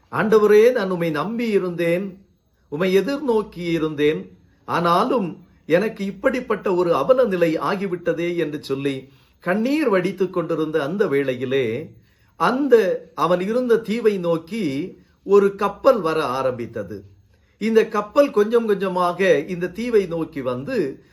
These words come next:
அதிலிருந்து ஒரு சில மனிதர்கள் வெளியே வந்து இவனிடத்திலே வந்து இவனை மீட்டு கொண்டார்கள். அவன் அவர்களிடத்திலே கேட்டான், "எப்படி நான் இந்த தீவில் இருப்பதை கண்டுபிடித்தீர்கள்?"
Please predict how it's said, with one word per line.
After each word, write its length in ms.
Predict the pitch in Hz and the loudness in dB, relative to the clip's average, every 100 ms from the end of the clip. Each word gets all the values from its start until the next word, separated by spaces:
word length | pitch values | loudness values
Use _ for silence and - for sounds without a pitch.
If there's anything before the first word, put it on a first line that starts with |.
| _ | _
அதிலிருந்து 580 | - 151 269 233 226 247 | -6 -4 0 0 0 0
ஒரு 160 | 208 180 | 0 0
சில 260 | 175 165 | -2 -4
மனிதர்கள் 560 | 156 190 269 202 160 147 | -2 -4 0 0 0 -4
வெளியே 380 | 139 180 190 156 | -4 -4 -2 -2
வந்து 680 | 139 135 185 180 131 143 - _ _ 156 | -2 -6 -4 -2 -2 -6 -14 _ _ -6
இவனிடத்திலே 800 | 214 233 208 185 185 180 165 156 | 0 0 2 0 0 -2 -2 0
வந்து 720 | 143 156 196 247 147 131 - _ _ | -2 -2 -2 0 0 -2 -10 _ _
இவனை 400 | 165 180 165 151 | -2 0 0 0
மீட்டு 380 | 147 196 - 160 | -2 -4 -4 -6
கொண்டார்கள். 640 | 127 113 110 95 98 95 - | -6 -6 -8 -10 -12 -14 -10
அவன் 260 | - 170 185 | -4 0 0
அவர்களிடத்திலே 760 | 190 240 220 190 180 170 151 | 2 2 2 0 0 0 -2
கேட்டான், 640 | - 160 156 131 113 117 165 - _ | 0 -4 -4 -6 -4 -6 -10 -16 _
"எப்படி 460 | 170 226 - 302 247 | 2 2 2 -2 0
நான் 200 | 202 190 | -2 -2
இந்த 220 | 185 170 | -2 -4
தீவில் 360 | 170 254 226 180 | -4 -4 -2 -2
இருப்பதை 420 | 170 170 156 143 | -4 0 -2 -2
கண்டுபிடித்தீர்கள்?" 1160 | 147 185 175 143 135 - 127 107 151 135 117 | -4 -4 -4 -4 -8 -6 -6 -2 -2 -2 -6